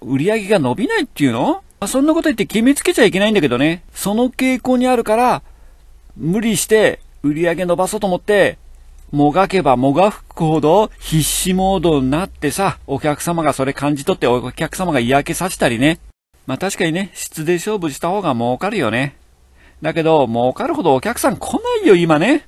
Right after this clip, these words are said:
ムクシン先生とかいっぱい来てんのかな？すごいね。まあ、文体に余裕があるから。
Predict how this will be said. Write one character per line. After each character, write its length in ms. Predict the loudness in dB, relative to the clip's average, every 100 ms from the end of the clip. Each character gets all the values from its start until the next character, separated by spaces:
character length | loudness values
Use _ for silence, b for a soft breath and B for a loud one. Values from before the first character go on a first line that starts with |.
| _ _ b b b b b b
ム 140 | -8
ク 100 | -2
シ 120 | 0
ン 40 | 0
先 220 | 0 0
生 120 | 0
と 80 | 2
か 160 | 2
い 160 | 2 0
っ 40 |
ぱ 120 | -2 -4
い 40 |
来 60 | -4
て 60 |
ん 20 | 0
の 80 |
か 80 | 4
な？ 220 | 6 4
す 120 | 2 -4
ご 80 |
い 60 | -2
ね。 400 | 0 0 -2 -8 -18 _ _ _ -10
ま 80 | -8
あ、 20 |
文 380 | -4 -2 -2 -2
体 260 | 0 0
に 220 | 0 2
余 160 | 2 2
裕 200 | 0 0
が 140 | 0
あ 40 | 0
る 100 | 0
か 140 | 4
ら。 300 | 6 4 2